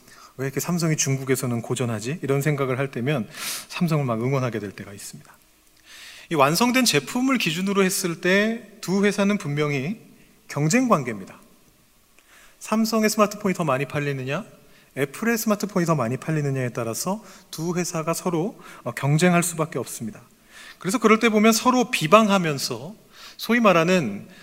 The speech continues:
어, 젊은 사람들 표현으로 디스전을 하는 경우도 굉장히 많이 있습니다. 그런 인상 깊었던 광고가 기억이 나는데요. 삼성에서 냈던 광고였습니다.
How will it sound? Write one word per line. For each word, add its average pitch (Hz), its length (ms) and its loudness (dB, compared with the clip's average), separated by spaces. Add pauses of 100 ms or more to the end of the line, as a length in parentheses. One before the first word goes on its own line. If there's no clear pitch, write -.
(240)
어, 120 160 -10
젊은 151 260 0
사람들 151 240 0
표현으로 139 460 -4
디스전을 165 680 0
하는 143 200 -2
경우도 131 260 -8
굉장히 190 280 -2
많이 120 220 -6
있습니다. - 420 -10 (1040)
그런 170 500 6
인상 170 260 6
깊었던 160 340 2
광고가 139 540 0
기억이 117 300 -6
나는데요. 101 400 -8
삼성에서 135 1080 -4
냈던 110 340 -8
광고였습니다. 101 840 -12